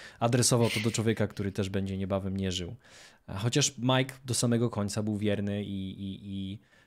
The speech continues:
e, i nawet podobało mi się bardzo, w jaki sposób Mike dał do zrozumienia Nacho, a Nacho zdawał sobie sprawę, że nie ma innego wyjścia.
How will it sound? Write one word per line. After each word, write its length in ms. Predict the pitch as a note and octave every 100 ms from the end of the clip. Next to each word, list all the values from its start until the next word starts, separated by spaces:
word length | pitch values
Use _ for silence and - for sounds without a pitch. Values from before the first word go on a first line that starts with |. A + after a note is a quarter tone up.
| _
e, 160 | - G2
i 80 | A#2+
nawet 200 | C3+ C#3
podobało 400 | D3+ C#3+ D3+ C#3+
mi 60 | C#3+
się 120 | C3+
bardzo, 300 | B2 B2+ A#2+
w 20 |
jaki 180 | A2 -
sposób 320 | - A2+ A2
Mike 320 | A2+ G#2+ G#2 -
dał 160 | - B2
do 100 | A2+
zrozumienia 640 | G#2 G#2 G2+ G2 F#2 E2+ - - _ _
Nacho, 340 | G#2 G2 -
a 40 | G2
Nacho 220 | B2+ B2
zdawał 260 | B2 G#2+ F#2+
sobie 200 | F#2+ F2+
sprawę, 320 | - F2+ F#2
że 100 | B2
nie 100 | A2+
ma 100 | F#2
innego 260 | F2 E2+ F#2
wyjścia. 540 | F2+ G#2 - - A2